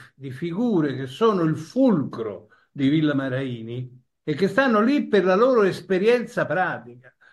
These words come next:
perché sono ex tossicomani. In nessuna struttura terapeutica che voglia fare il proprio mestiere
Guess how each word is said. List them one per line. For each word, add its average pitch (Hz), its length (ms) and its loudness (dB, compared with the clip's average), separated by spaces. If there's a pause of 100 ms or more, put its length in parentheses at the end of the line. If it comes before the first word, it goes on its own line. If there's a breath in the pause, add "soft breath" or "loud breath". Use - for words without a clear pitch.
perché 147 320 -4
sono 226 840 2 (340)
ex - 640 -2
tossicomani. 123 960 -14 (840)
In 220 260 6
nessuna 262 580 4
struttura 202 880 0
terapeutica 185 1000 0
che 139 120 -10
voglia 196 380 0
fare 185 360 -2
il 135 60 -10
proprio 190 320 -4
mestiere 214 680 -2